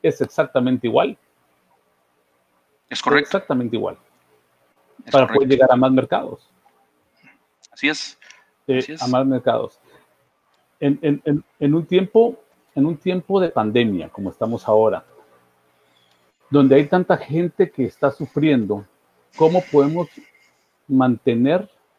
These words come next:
Speaker 1: una actitud pasi-, positiva a pesar de estos reveses que están habiendo?
Speaker 2: Eh, sí, es, es una buena pregunta, pero yo creo que hay tres, hay tres cosas que son, son claves, pienso yo, para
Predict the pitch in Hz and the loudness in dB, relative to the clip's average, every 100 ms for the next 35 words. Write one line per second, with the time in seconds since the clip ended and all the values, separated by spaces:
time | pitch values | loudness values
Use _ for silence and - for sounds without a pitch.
0 | _ _ 139 165 147 120 156 143 147 - | _ _ -2 0 0 -4 -6 -2 -4 -4
1 | - - 139 127 - 165 185 - 131 - | -12 -4 -4 -4 -6 -2 0 2 0 -2
2 | - - 139 135 139 - 131 120 110 120 | -4 0 2 4 2 0 -2 0 -2 -2
3 | 131 - 107 - 117 107 98 87 - _ | -4 -6 -8 -6 -4 -2 -4 -6 -12 _
4 | _ _ _ _ _ _ _ _ _ _ | _ _ _ _ _ _ _ _ _ _
5 | _ _ _ _ 123 123 120 117 120 117 | _ _ _ _ 0 2 2 0 -2 -2
6 | 117 101 - - - - _ _ _ - | -4 -4 -12 -20 -20 -20 _ _ _ -20
7 | - - - _ _ _ _ - 139 151 | -20 -20 -20 _ _ _ _ -4 0 2
8 | 135 - 147 - 175 175 170 160 151 139 | 2 0 -2 0 0 2 2 0 -2 -2
9 | 127 127 135 196 - 180 - 156 160 - | -2 -4 -4 -4 -4 -6 -2 -2 0 -4
10 | - 139 147 147 165 156 156 - - 131 | -4 -4 -4 -4 -4 -4 -6 -8 -6 -2
11 | 143 151 127 113 - - 135 135 139 139 | -2 0 -2 -6 -10 -8 -6 -6 0 2
12 | 165 - 143 143 143 127 151 - 120 107 | 2 0 -2 -2 -2 -6 -4 -2 2 0